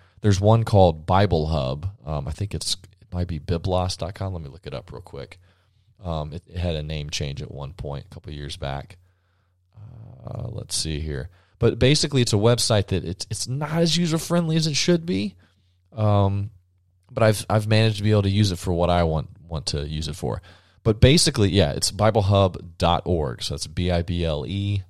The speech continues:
H U B, no spaces, uh, dot O R G. So on this, this website, and I'm sure there's plenty of others that, that might do the same type of thing, you can literally look at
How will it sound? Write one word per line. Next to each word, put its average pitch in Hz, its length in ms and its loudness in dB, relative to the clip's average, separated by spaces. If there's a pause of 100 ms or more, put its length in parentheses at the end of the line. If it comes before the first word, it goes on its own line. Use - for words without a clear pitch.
(240)
H 101 260 0
U 92 200 0
B, 80 420 -4
no 82 140 -4
spaces, - 500 -6 (340)
uh, 80 220 -6
dot 80 320 0 (100)
O 82 200 0
R 73 160 -2
G. 76 320 -6 (840)
So - 240 -2
on 139 320 10
this, 127 380 6
this 107 320 0
website, 101 400 4
and 113 100 -2
I'm 101 60 0
sure 98 180 0
there's - 140 -4
plenty 95 240 4
of 82 80 0
others 82 260 0
that, 82 260 -6
that 82 120 -10
might 76 160 -2
do 78 80 -4
the 76 100 -4
same 71 220 -2
type - 180 -6
of - 60 -12
thing, 65 240 -6 (520)
you 131 220 8
can 123 220 4
literally 117 500 6
look 104 400 4
at 87 400 0